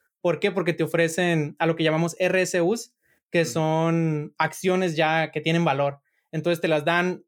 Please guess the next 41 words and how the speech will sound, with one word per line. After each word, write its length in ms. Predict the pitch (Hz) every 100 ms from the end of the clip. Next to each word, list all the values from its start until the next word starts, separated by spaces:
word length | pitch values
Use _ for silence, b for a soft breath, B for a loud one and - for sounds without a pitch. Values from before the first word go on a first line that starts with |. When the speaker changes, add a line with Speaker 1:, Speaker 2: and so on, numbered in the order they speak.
| _
Speaker 1:
el 160 | 170 160
día 180 | 175 180
de 80 |
hoy. 180 | 185 220
Por 140 | 226 202
ejemplo, 200 | 220 226
si 100 | 165
el 60 |
día 120 | 160
de 100 | 165
hoy 260 | 170 170 165
tu 80 | 170
acción 240 | 160 165
que 100 | 170
te 260 | 165 156 151
dimos 280 | 160 165 156
vale, 580 | 160 160 160 151 139 - b b b _
eh, 460 | 160 151 147 147 143
cien 260 | 139 185 180
dólares, 460 | 196 240 294 - _ _
puede 220 | 165 170
que 80 | 175
en 60 | 175
el 40 |
futuro 280 | 160 139 165
valga 200 | 160 156
ciento 300 | 156 165 165
veinte, 200 | 165 160
ciento 280 | 160 160 160
treinta. 440 | 160 180 156 151 _ _ _ -
Entonces, 640 | 160 165 165 165 170 -
tu 120 | 220
compensación 580 | 208 185 190 165 160 180
total 300 | 190 185 180
va 60 | 175
a 60 |
crecer 460 | - 151 180 175 - _ _ _ _
con 160 | 160
respecto 420 | 151 147 165 - 160
a 80 |
eso. 300 | 170 226 247